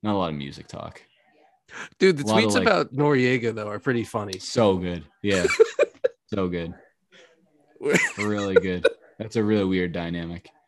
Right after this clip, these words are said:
Speaker 1: 'Cause those two guys are just fucked up. Not, not list-, like, the opposite of, like, reading the room. Like, having someone, like,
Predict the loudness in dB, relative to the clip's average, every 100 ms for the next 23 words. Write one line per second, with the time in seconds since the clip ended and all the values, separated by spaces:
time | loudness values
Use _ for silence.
0 | _ _ -6 0 4 4 4 4 4 2
1 | -4 -4 -2 -2 -2 -6 -6 -8 -18 _
2 | _ _ _ 0 4 2 0 -10 _ _
3 | _ _ _ _ 2 4 4 2 2 0
4 | -4 2 2 4 4 6 4 2 2 2
5 | 2 2 2 2 2 0 0 -2 -4 -6
6 | -8 -12 _ _ _ _ _ -4 0 2
7 | 4 2 2 2 4 2 0